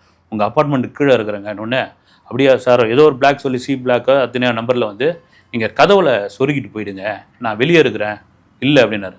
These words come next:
"என்னங்க அது, உங்களை நேர்ல?" "இல்ல சார், பரவாயில்ல சார், நான் வந்து எடுத்துக்கிறேன், கண்டிப்பா நான் ஃபங்க்ஷனுக்கு வரேன், நீங்க நேர்ல கொடுத்த மாதிரியே நான் நினைச்சுக்கிறேன் நானு, நீங்க வந்து அந்த கதவுல வச்சுட்டு போயிடுங்க" அப்படின்றாப்புல. அந்த பிளாக்லாம் கண்டுபிடிச்சி கதவுல வச்சுட்டு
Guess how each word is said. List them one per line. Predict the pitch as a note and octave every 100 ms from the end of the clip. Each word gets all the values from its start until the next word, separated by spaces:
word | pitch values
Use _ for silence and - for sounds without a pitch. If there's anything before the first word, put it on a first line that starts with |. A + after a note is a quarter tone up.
| -
"என்னங்க | G#2 A#2
அது, | A2+ A#2
உங்களை | A2+ A2+ A#2
நேர்ல?" | D3+ C3 - _
"இல்ல | B2 -
சார், | C#3 B2
பரவாயில்ல | A2 A#2+ A#2+
சார், | B2 B2+ - _ _
நான் | G#2+ A2
வந்து | B2+ C#3 B2
எடுத்துக்கிறேன், | - D3 C3 F#2+ _ _ _ -
கண்டிப்பா | A2+ C3 D#3+ F3+
நான் | F3+ C3
ஃபங்க்ஷனுக்கு | C#3 D#3 B2 B2
வரேன், | B2+ - -
நீங்க | A2+ G#2
நேர்ல | D#3+ F3+ C#3+
கொடுத்த | D3+ D#3+
மாதிரியே | D#3+ F3+ F3
நான் | C3 C3
நினைச்சுக்கிறேன் | C3 C#3+ B2
நானு, | A#2 C#3+ A3 _ _ -
நீங்க | A#2+
வந்து | B2+ E3+ F#3
அந்த | C3 A2+ G#2+
கதவுல | C3 C3+ A2
வச்சுட்டு | G2 - G#2+
போயிடுங்க" | G#2 F#2+ G2 F#2+
அப்படின்றாப்புல. | G2 F#2+ G2 D3+ - _ _
அந்த | A#2+ G#2
பிளாக்லாம் | B2 C3+ C3 C3
கண்டுபிடிச்சி | A#2 B2+ A#2+ A2 - D#3+ _ _ _ _ _ _ _ _ _
கதவுல | B2 C#3+ C3+ A2+
வச்சுட்டு | C#3 C3+ C#3+